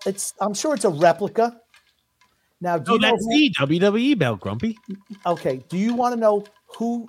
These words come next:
Speaker 1: created that belt? Well, Vince McMahon did. But do you wanna, for what character that belt was created for?
Speaker 2: I don't know, Ric Flair or something. The Million Dollar
Speaker 1: No.
Speaker 2: Man. I don't know.
Speaker 1: The mil-, Million Dollar Man, Million Dollar Belt. That's right.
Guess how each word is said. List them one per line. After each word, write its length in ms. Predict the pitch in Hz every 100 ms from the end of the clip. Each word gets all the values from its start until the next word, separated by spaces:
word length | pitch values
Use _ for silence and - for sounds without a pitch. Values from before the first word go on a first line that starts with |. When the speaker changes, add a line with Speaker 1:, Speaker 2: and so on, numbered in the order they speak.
| _
Speaker 1:
created 580 | - 196 185 196 190 165
that 240 | 175 147
belt? 440 | 160 165 180 - _ _ -
Well, 220 | 151 131
Vince 280 | 131 175 156
McMahon 420 | 147 156 143 131
did. 180 | 120 113 - - -
But 160 | 160
do 60 | 170
you 60 | 180
wanna, 260 | 190 180 - _
for 100 | 170
what 240 | 156 185
character 520 | - - 214 202 202 165
that 200 | 160 160
belt 200 | 160 160
was 140 | 147
created 500 | - 156 139 127 117
for? 240 | - 101 - _ _ _ 110
Speaker 2:
I 140 | 120
don't 180 | 110 76
know, 80 | 92
Ric 240 | 95 104
Flair 320 | - 120 123
or 40 | 110
something. 400 | - 92 90 80
The 60 | 92
Million 300 | 110 117 113
Dollar 200 | 117 -
Speaker 1:
No. 40 |
Speaker 2:
Man. 260 | 90 85 87
I 60 | 107
don't 120 | 110
know. 80 | 95
Speaker 1:
The 80 | 156
mil-, 220 | 202 202 156
Million 420 | 175 202 226 254
Dollar 280 | 247 240 254
Man, 300 | 220 196 190
Million 260 | 170 175 170
Dollar 180 | 165
Belt. 200 | 160 135
That's 180 | 143 139
right. 140 | 143